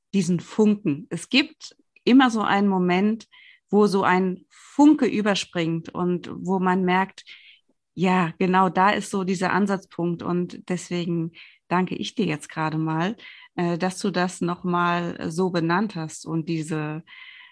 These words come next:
ähm, das, was ich vorher beschrieben habe, diese vielleicht, ähm, diese Ängste, die da existieren, dass die eben, dass man die absolut, äh, überwinden kann und soll, einfach indem man Dinge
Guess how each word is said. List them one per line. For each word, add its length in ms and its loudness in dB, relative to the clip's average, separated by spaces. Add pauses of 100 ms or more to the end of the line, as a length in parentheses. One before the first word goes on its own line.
(100)
ähm, 320 0
das, 200 -6
was 140 -4
ich 120 -8
vorher 240 -2
beschrieben 400 -2
habe, 140 -2
diese 480 -4
vielleicht, 640 -4 (320)
ähm, 480 0 (160)
diese 340 -4
Ängste, 380 -2
die 180 -4
da 140 -2
existieren, 800 -4 (380)
dass 220 -2
die 300 0
eben, 580 -2
dass 220 -4
man 240 -2
die 420 -2 (160)
absolut, 840 -2
äh, 360 -2
überwinden 960 -2
kann 280 0
und 160 -4
soll, 440 -2 (460)
einfach 340 0
indem 440 2
man 340 0
Dinge 400 -2